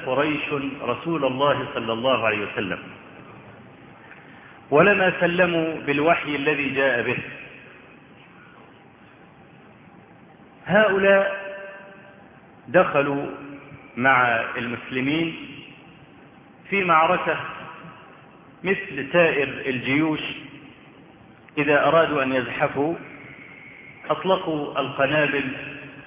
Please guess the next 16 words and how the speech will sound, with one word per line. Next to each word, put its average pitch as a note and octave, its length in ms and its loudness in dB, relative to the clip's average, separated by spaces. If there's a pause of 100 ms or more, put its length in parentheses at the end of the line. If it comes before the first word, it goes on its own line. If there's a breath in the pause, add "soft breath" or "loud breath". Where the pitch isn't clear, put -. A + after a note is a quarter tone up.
(260)
قنابل C3 440 2
الدخان، C#3 680 0 (1200)
حتى D#3+ 420 0
يعكروا C#3 500 2
الجو، D#3+ 380 2 (220)
ثم F3 200 -4
يزحفون D3+ 680 0
من D3 520 0
تحت - 280 0
هذا D3 340 2
الدخان C#3+ 600 2 (920)
إلى D#3+ 160 2
المواقع C#3 840 2
التي C3+ 320 -2
يريدون B2 600 0
غزوها. A2+ 720 2